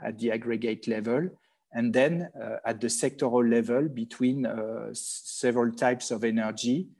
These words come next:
but also, uh, uh, between, uh, different, uh, goods entering into the, the production, uh, sector. And in terms of energy types, we have introduced, uh, several kind of energies, and in, in one version,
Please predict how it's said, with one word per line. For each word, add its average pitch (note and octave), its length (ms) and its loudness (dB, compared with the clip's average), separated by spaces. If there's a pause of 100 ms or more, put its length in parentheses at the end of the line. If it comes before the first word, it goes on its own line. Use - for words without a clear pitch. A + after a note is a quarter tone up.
(360)
but A#2 180 -4
also, C3 540 4
uh, A2+ 360 -2 (540)
uh, A2+ 180 -10 (260)
between, B2 480 0
uh, G#2+ 320 -6 (100)
different, A#2 560 -4
uh, A2 160 -6 (600)
goods B2+ 260 0
entering A#2 560 0
into A2+ 320 0
the, A2 280 -4
the G#2 80 -4
production, G#2+ 640 -8
uh, G#2+ 280 -18
sector. - 480 -14 (800)
And A2+ 140 0
in C3 180 2
terms D3 300 4
of C3 140 2
energy B2+ 500 2
types, D#3 500 2
we A#2+ 120 2
have A2+ 400 0
introduced, C3 760 -2 (160)
uh, G#2+ 560 -12
several A#2+ 420 0
kind B2+ 300 0
of A2+ 120 -2
energies, A2 640 0
and A2+ 180 0
in, A2 220 -4
in A#2+ 220 0
one B2 240 2
version, C3 580 -2